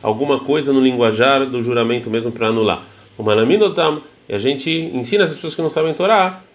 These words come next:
que, é, que eles, esse tipo de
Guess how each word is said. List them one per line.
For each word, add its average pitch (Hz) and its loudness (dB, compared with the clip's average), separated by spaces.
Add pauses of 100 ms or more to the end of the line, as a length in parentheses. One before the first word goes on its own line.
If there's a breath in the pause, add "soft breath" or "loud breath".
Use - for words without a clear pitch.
(260)
que, 143 -2
é, 101 0 (260)
que 131 -2 (260)
eles, 113 -6 (200)
esse 107 -14
tipo 139 -6
de 117 -2